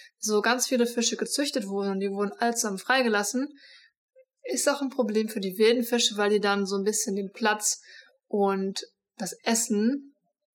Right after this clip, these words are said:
den wilden Fischen streitig machen. Also,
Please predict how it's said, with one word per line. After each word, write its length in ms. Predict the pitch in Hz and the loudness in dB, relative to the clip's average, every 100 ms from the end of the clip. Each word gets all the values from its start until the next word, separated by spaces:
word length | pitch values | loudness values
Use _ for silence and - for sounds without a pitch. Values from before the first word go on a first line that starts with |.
| _ | _
den 260 | 233 202 180 | -2 0 2
wilden 260 | 202 202 202 | 4 4 2
Fischen 440 | - 226 220 233 | -4 -6 -2 -4
streitig 400 | - 220 202 226 | -4 -4 -6 -6
machen. 360 | 190 - 202 226 _ _ _ _ _ _ _ _ | -8 -8 -14 -16 _ _ _ _ _ _ _ _
Also, 600 | - 196 180 185 185 190 | -10 -6 -4 -2 -2 -4